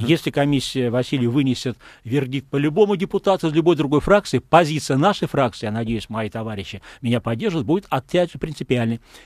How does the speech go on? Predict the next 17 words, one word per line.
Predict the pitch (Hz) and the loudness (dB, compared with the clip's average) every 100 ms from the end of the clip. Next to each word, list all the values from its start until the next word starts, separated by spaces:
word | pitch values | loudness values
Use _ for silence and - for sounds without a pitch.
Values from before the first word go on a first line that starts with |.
| - | -2
Мы | 151 226 | 2 4
не | 247 | 2
будем | 175 180 156 | 2 0 2
голосовать | 143 139 - 127 165 | 2 2 2 2 2
за | 143 | 0
лишение | 113 101 147 123 | -2 -2 -2 0
депутатского | 104 113 127 - 113 | -2 -2 -2 -2 -4
мандата, | 107 156 165 | -2 -2 -2
потому | 139 - 127 151 | -6 -8 -6 -6
что | - - | -6 -6
это | 147 185 | -4 -4
судилище, | - 185 139 139 123 - 117 - - - - | -2 -2 0 0 0 -2 -6 -8 -18 -20 -10
э, | 107 110 - - - | -6 -6 -8 -14 -4
именно | 151 151 | 0 0
судилище | 139 143 135 208 190 190 180 - _ | 0 -2 0 -2 0 0 -2 -4 _
неконституционное, | - 123 170 180 127 143 - - 196 190 180 | -8 0 2 2 0 -4 -2 2 2 2 0
незаконное. | 135 147 147 143 101 98 90 95 | 2 2 0 -2 -6 -6 -8 -12